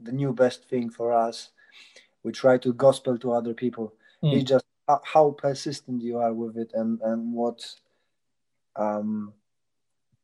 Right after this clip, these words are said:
Speaker 1: how well you can observe your, your,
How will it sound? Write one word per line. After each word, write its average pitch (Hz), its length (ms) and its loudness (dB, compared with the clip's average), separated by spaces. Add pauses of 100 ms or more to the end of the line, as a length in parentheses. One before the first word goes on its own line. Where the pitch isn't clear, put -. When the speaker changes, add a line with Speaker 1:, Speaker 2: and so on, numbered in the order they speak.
(180)
Speaker 1:
how - 420 4
well 135 420 2
you 127 180 -4
can 120 520 -6 (800)
observe 135 640 4
your, 123 380 0
your, 123 400 -4